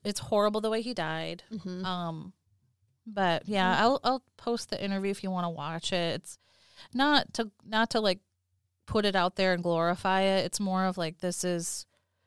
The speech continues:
Speaker 1: it's, it's just astonishing that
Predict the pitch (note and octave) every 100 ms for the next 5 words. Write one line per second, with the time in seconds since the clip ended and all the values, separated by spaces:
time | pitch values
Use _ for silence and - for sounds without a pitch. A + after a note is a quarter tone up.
0 | _ _ A#3+ A#3+ - - _ _ _ _
1 | A3+ - D4+ - F4 - F3 F3+ G3 A#3+
2 | B3+ C4+ B3 - - - _ _ G#3 F3
3 | A#2